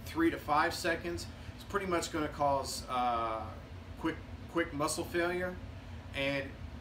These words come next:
more than likely incapacitate your, the perpetrator or the threat that's out there. As you can see, it has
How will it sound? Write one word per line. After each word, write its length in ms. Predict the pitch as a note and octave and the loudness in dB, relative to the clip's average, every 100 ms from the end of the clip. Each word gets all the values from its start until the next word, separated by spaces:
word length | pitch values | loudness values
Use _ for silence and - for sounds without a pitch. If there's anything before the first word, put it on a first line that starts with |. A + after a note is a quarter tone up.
| - | -6
more 140 | C#3 D3 | 0 0
than 120 | C3+ | 0
likely 340 | C3+ B2+ C3 - | -2 -2 -6 -6
incapacitate 920 | C#3 C3+ - C#3 B2+ - - C3 A#2+ - - - A#2 | -6 -4 -4 -2 -2 -2 -4 -4 -4 -6 -10 -8 -4
your, 240 | A2+ A2 - | -4 -4 -6
the 60 | - | -6
perpetrator 720 | C3+ C3 - C3 B2+ A#2+ A#2 A#2+ | -6 -6 -6 -4 -2 -4 -4 -4
or 320 | A#2+ A#2 A2 - - - - - | -2 -2 -4 -8 -12 -12 -12 -10
the 80 | B2 | -8
threat 520 | A#2+ A#2+ B2+ A#2 - - - - - - - - | -8 -4 -2 -2 -6 -10 -10 -12 -12 -12 -12 -10
that's 180 | A2+ A#2 | -4 -2
out 200 | A2+ A#2 | -2 -4
there. 140 | - - - - - B2+ | -10 -10 -12 -12 -10 -4
As 120 | B2+ | -2
you 60 | |
can 120 | D3+ D3 | -2 -2
see, 420 | E3 E3 D#3+ D3+ | 0 2 0 -2
it 120 | C#3 C3 | -6 0
has 540 | C3+ C3 B2 A2+ | 2 2 0 -4